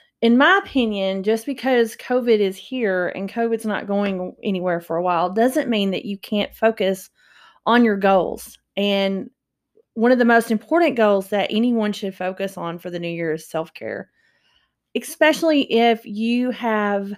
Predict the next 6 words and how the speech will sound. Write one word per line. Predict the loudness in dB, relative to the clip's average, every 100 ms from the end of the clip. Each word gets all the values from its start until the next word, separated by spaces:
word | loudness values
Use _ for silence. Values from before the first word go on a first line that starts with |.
| _ _ _ _ _
suffered | -4 2 2 2 -2 -2
from | -2 0 2 2 2
maybe | 2 2 2 -2 -2
the | -2 -2 0 -2 -6 -8 -20 -20 _
quarantine | -6 2 2 4 0 -2 -6 -6 -6 -6 -8 -10 _
fifteen, | -2 -2 -4 -4 0 2 2 2 0